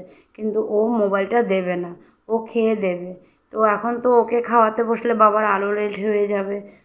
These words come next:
তো তোমাদের দাদাভাইও দেখো রেডি হয়ে চলে আসলো, এখন বাবা আরও বেরোবে। তো আমি কোনো মতে বলে টলে তারপরে দেখো মোবাইলটা দেওয়ালাম। তো ও গিয়ে এখন মোবাইল দিয়েছে, কিন্তু ও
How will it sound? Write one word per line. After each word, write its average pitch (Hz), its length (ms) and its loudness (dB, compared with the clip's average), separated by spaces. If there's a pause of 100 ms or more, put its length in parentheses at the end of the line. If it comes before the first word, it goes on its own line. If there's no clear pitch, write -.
তো - 120 -18
তোমাদের 214 360 0
দাদাভাইও 196 500 -4
দেখো 202 200 -4
রেডি 196 340 -2
হয়ে 196 260 -2
চলে 190 260 -4
আসলো, 190 340 -8
এখন 196 260 -6
বাবা 180 380 -2
আরও 196 220 -2
বেরোবে। 185 520 -10 (500)
তো - 80 -14
আমি 202 260 2
কোনো 208 300 -2
মতে 208 260 -4 (160)
বলে 190 300 -2
টলে 214 280 -2
তারপরে 190 460 -4
দেখো 185 280 -6 (520)
মোবাইলটা 196 600 -2 (240)
দেওয়ালাম। 180 540 -4 (400)
তো - 40 -10
ও 202 200 2
গিয়ে 208 220 2
এখন 214 240 -2
মোবাইল 208 380 0
দিয়েছে, 220 280 2
কিন্তু 208 380 -2
ও 202 100 4